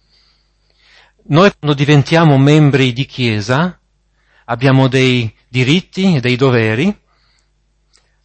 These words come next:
però gli altri ci guardano per vedere se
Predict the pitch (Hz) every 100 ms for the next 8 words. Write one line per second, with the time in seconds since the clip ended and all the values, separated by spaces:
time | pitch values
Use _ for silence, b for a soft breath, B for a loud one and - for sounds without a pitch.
0 | _ _ - 170 151 147 165 143 170 180
1 | - 139 202 196 135 120 113 104 - _
2 | _ _ _ _ _ 147 127 156 135 151
3 | 170 - 135 131